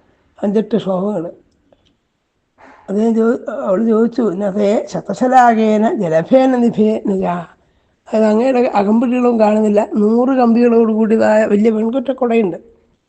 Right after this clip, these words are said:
അത് കാണാനില്ല. "ചന്ദ്രഹംസപ്രകാശാഭ്യം വിദ്യതേ തവ, തവാനനം." അങ്ങയുടെ മുഖം ശോഭിക്കത്തക്ക രീതിയിലുള്ള ഈ വെൺകുറ്റക്കുടകളോ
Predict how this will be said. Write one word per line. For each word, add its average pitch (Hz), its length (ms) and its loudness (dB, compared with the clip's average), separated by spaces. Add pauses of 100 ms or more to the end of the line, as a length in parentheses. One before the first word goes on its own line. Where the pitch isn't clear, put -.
(160)
അത് 226 80 2
കാണാനില്ല. 220 640 -2 (1000)
"ചന്ദ്രഹംസപ്രകാശാഭ്യം 254 1600 2
വിദ്യതേ 240 800 0 (580)
തവ, 214 220 -2 (880)
തവാനനം." 214 960 -2 (220)
അങ്ങയുടെ 226 360 -4
മുഖം 220 440 -2 (380)
ശോഭിക്കത്തക്ക 220 520 -4
രീതിയിലുള്ള 214 560 -2 (1000)
ഈ 233 80 0
വെൺകുറ്റക്കുടകളോ 202 1120 -2